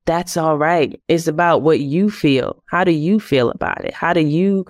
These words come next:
is it gonna make you happy? Yeah, stop. Not, I would tell my younger self not to worry so much about what other people, what other people are saying and doing. And also just tell my younger self,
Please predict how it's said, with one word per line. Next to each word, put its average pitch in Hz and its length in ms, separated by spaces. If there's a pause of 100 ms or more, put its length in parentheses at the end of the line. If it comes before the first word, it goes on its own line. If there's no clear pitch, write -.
(380)
is 151 140
it 165 80
gonna 165 200
make 151 260
you 185 280
happy? 131 580 (920)
Yeah, 175 220
stop. - 380
Not, 147 320
I 160 120
would 165 160
tell 160 160
my 151 140
younger 147 260
self 139 260
not 143 280
to 139 140
worry 143 320
so 135 220
much - 260
about 131 380 (640)
what 139 240
other 135 280
people, 123 720 (720)
what 135 180
other 127 220
people 120 440
are 117 380
saying 120 500
and 117 180
doing. 117 440 (360)
And 185 120
also 269 340
just 202 320 (320)
tell 170 180
my 180 160
younger 165 360
self, 151 460